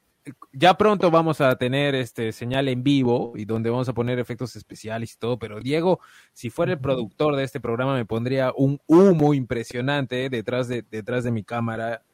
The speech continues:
Speaker 1: para, para, por lo que voy a decir. Pero para mí Perú llega en un momento exquisito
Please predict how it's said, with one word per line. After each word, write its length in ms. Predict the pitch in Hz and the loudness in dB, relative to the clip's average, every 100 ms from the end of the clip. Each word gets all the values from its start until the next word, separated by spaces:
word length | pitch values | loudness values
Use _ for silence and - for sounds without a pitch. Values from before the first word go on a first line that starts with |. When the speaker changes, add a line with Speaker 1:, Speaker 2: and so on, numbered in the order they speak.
| _ | _
Speaker 1:
para, 380 | - 104 101 101 _ | -10 -10 -10 -12 _
para, 220 | 110 104 - 101 | -10 -10 -14 _
por 160 | - 110 | -12 -10
lo 100 | 107 | -8
que 100 | 104 | -6
voy 140 | 117 120 | -6 -4
a 40 | |
decir. 320 | 104 - - - | -6 -10 -16 -20
Pero 160 | 107 | -14
para 140 | 104 117 | -8 -2
mí 100 | 165 | 0
Perú 340 | 156 127 165 - _ _ _ _ _ _ _ - | 0 0 -2 -6 _ _ _ _ _ _ _ -8
llega 460 | 127 131 123 123 | -2 0 0 -2
en 140 | - 120 | -4 -6
un 100 | 131 | -6
momento 540 | 120 120 117 120 117 - _ _ _ _ | -8 -8 -8 -6 -6 -8 _ _ _ _
exquisito 1000 | 123 113 - - 101 - 151 - 104 110 | -10 -10 -12 -18 -12 -6 -6 -6 -12 -14